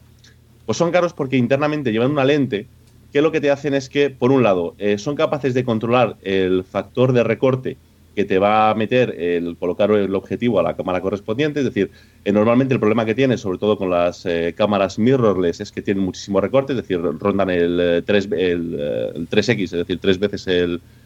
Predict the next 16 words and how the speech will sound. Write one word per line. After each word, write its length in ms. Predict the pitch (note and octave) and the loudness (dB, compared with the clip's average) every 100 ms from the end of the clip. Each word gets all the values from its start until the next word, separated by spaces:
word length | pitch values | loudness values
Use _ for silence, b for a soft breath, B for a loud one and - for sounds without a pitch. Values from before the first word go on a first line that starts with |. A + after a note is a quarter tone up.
| b - | b -10
el 340 | F#2 F#2 F#2 F#2 | 0 2 4 2
tamaño, 300 | F#2 G2+ G2+ F#2 | 2 4 2 0
o 40 | |
sea, 260 | - F2+ E2 - | 0 0 0 -4
tres 160 | G#2 | -4
veces 180 | G#2+ G#2 | -2 -2
más 140 | G2 | -6
pequeño 240 | G2+ G2+ G#2 | -2 0 2
el 80 | G2+ | 2
tamaño 220 | F2 F#2 | 2 2
del 100 | F#2+ | -2
sensor, 380 | G#2+ G#2 C#3 - b b b - | -4 0 0 -2 b b b -4
con 140 | A#2+ | 0
lo 100 | A#2+ | 0
que, 280 | B2 C3 C#3 | 0 0 0
eh, 600 | G#2+ G#2+ G2+ G2+ G2+ G2+ | 2 2 2 0 0 -4